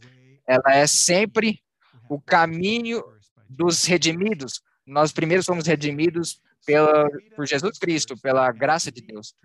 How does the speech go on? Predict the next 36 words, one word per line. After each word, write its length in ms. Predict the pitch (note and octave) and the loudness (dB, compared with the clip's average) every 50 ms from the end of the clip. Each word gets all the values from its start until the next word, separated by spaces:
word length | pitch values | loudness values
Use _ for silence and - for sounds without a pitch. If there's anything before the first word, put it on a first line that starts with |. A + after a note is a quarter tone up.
| _ _ | _ _
Então, 340 | C3 C3 B2+ D3+ D3+ E3 F3+ | -14 -6 0 2 2 4 4
a 80 | F#3+ F3+ | 4 4
liberdade 540 | F#3 F3 F#3 F3 E3+ D#3 E3 F#3 F#3 F#3+ | 4 4 4 4 6 6 4 4 2 0
vem 240 | E3 D3 D#3+ E3 E3+ | -4 -4 -4 -4 -4
primeiro 500 | E3 E3 D#3+ D3 C#3+ D3 E3 G3+ A3+ A#3+ A#3 | -4 -6 -6 -4 -2 0 0 0 0 -2 -4
e 100 | G#3+ F3 | -6 -4
ela 180 | E3 D#3 D3+ D3 | -2 0 0 0
leva 460 | C#3+ C#3+ D3 D#3+ F3 E3 E3+ C3+ - - G#2 | 0 0 0 0 0 0 -2 -4 -4 -4 -6
à 120 | D3 D3 | -4 -4
obediência 760 | D3 C#3+ C3 D3 D3 C3+ B2+ C#3 C3+ C3+ D3 F#3 A#3 A3+ - G#3 | -4 -4 -6 -8 -8 -8 -6 -6 -6 -4 -4 -6 -6 -6 -4 -2
e 60 | F3 | -2
à 60 | D#3 | -4
santificação. 760 | D3+ - D#3 D3 - - - - C#3 C3+ - - C#3 F3 G#3+ - _ _ _ _ _ _ _ _ - | -4 -6 -10 -12 -12 -8 -4 -4 -4 -2 -4 -6 -6 -8 -8 -12 _ _ _ _ _ _ _ _ -4
E 260 | C3 C#3+ D3 D3 F3+ | 0 2 4 4 4
isso 180 | G#3+ G#3 - | 2 2 2
é 40 | G#3 | 2
algo 220 | F3 F3+ F#3+ G3 F#3 | 2 2 2 0 -2
que 140 | - F3+ | 2 2
é 80 | D#3+ E3 | 2 0
típico 720 | - _ - - F3 G#3+ A3+ - C4 A3+ - - B2 G#2+ - _ _ _ _ _ _ _ _ _ _ - | 0 _ -10 -8 -8 -8 -8 -8 -12 -14 -12 -12 -12 -12 -12 _ _ _ _ _ _ _ _ _ _ -4
da 140 | A2+ C#3 C#3 | 0 2 2
nossa 440 | C#3+ C#3+ D3 C#3+ - D3+ C#3+ C#3 C3+ | 2 2 0 2 2 4 4 4 4
identidade 580 | C#3 C3+ B2+ D3+ D3 - - C3+ C#3 C#3 C#3 C3 | 2 0 -2 -2 -2 -2 0 2 2 2 2 0
adventista. 600 | C3 B2+ C3 C3 A#2 - B2+ A#2 - - G2+ - _ _ _ _ _ _ _ _ _ - | -4 -6 -6 -6 -6 -6 -6 -6 -6 -8 -10 -14 _ _ _ _ _ _ _ _ _ -4
E 140 | C3 C#3+ F#3+ | 0 2 2
isso 200 | A3+ - A#3+ A3+ | 2 2 0 2
me 120 | G#3+ G#3+ | 4 6
leva 540 | F#3+ F3+ F3+ F3+ G3 F#3+ F#3 G3 G3+ - - - - | 6 6 6 4 2 2 2 0 0 0 -2 -6 -8
a 280 | - - E3+ F3 E3+ E3+ | 0 4 4 6 6 6
outro 300 | F3 G3 A3+ B3+ - B3+ | 6 6 4 4 2 2
aspecto 420 | A3+ - - - F#3 F#3 - - | 0 0 2 0 0 0 0 -2
da 80 | D#3+ E3+ | -4 -2
liberdade, 680 | D#3+ E3 D3+ D#3 D3+ D3 C3+ C#3 C#3+ E3+ F#3+ G3 F#3+ - _ _ _ _ _ - | -2 -2 -2 0 -2 0 0 0 0 0 -2 -4 -10 -18 _ _ _ _ _ -10
que 120 | F3+ E3+ | -8 -8
é 60 | E3+ | -8
fundamental 840 | - - G#3 B3 B3+ A#3+ A#3+ A3 G#3 F#3+ F#3 - E3+ D3+ D#3+ F#3+ F#3+ | -10 -12 -12 -6 0 0 2 2 2 0 0 2 2 2 2 2 -2